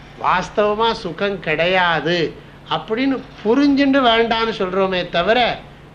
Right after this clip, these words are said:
வெறுத்து வேண்டான்னு சொல்றது, "சீ, சீ, இதெல்லாம் வேண்டவே வேண்டாம் எனக்கு" அப்படின்னு சொல்றது இல்ல. அதனால தான் மத்தவங்க அனுபவிக்கிறத வந்து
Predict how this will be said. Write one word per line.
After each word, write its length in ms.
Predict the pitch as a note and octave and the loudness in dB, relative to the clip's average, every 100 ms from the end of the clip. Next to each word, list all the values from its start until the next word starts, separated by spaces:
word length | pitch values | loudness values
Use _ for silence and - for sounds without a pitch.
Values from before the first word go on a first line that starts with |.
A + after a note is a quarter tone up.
| - - A2 | -20 -20 -4
வெறுத்து 480 | C3 F#3+ B3 - B3+ | 2 4 2 -2 -2
வேண்டான்னு 460 | A3 F#3+ F3+ F3 F3+ | 2 2 0 -2 -4
சொல்றது, 440 | E3 C#3 - - - - - - - - - | -8 -14 -16 -20 -20 -20 -20 -20 -20 -20 -20
"சீ, 240 | - G3+ G#3+ | -10 -8 -8
சீ, 140 | - | -10
இதெல்லாம் 380 | F#3 E3 E3 F3+ | -10 -6 -2 -2
வேண்டவே 440 | E3 D#3 D#3+ F3+ F3 | -2 -4 0 0 2
வேண்டாம் 360 | D#3+ D3+ D3+ | -2 -2 -4
எனக்கு" 340 | C#3+ C#3 - - - - - | -4 -8 -12 -20 -20 -20 -12
அப்படின்னு 340 | C#3 D#3 F3+ F#3+ | -6 -2 -2 -2
சொல்றது 400 | D3 C#3+ C3 A#2+ | -6 -8 -10 -14
இல்ல. 120 | A#2 - - - - - | -16 -20 -20 -20 -20 -4
அதனால 440 | C#3 F#3 G#3+ G#3+ | -2 2 4 4
தான் 180 | A#3 A#3 | 2 2
மத்தவங்க 640 | F3+ F3 A3 G#3+ G3 F#3+ | 0 2 2 2 2 2
அனுபவிக்கிறத 520 | G#3+ G#3 F3 F#3 F3+ | 2 2 2 -2 0
வந்து 420 | F3 E3+ G3+ A#3+ | -2 0 0 0